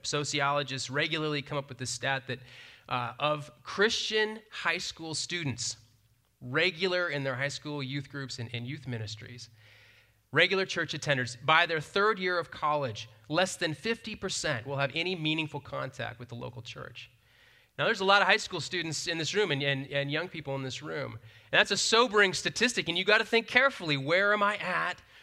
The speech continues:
with Jesus, is that gonna be me? Am I gonna be one of those statistics? But also think about that from the outside, and we know the pain of this. Watching young people go off to college and in a few years, they just have no meaningful relationship with Jesus, no connection with him at all.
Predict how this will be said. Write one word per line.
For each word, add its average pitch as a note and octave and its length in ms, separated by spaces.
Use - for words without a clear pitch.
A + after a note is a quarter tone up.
with D#3 160
Jesus, F#3 460
is D3+ 240
that F3+ 260
gonna G3 160
be F#3 160
me? F3 420
Am C3 80
I C#3 140
gonna D3+ 160
be C#3+ 320
one C#3 180
of C#3 80
those A#2+ 460
statistics? - 920
But D#3 100
also F3+ 280
think E3+ 200
about D3+ 220
that C#3+ 220
from C#3+ 120
the D#3 120
outside, B2 520
and B2 80
we C#3 120
know D#3 160
the D3 100
pain G3+ 260
of A2+ 80
this. F#2+ 360
Watching D3 400
young C#3+ 120
people C#3+ 260
go C3 160
off C#3 220
to C3+ 60
college B2 440
and A#2 100
in B2 80
a A#2 60
few B2+ 180
years, A#2 420
they B2 220
just C#3 180
have C3+ 180
no C3 200
meaningful C3+ 720
relationship D3+ 640
with C#3 120
Jesus, D3 440
no C3+ 160
connection B2 420
with A2 140
him A2+ 120
at - 100
all. - 280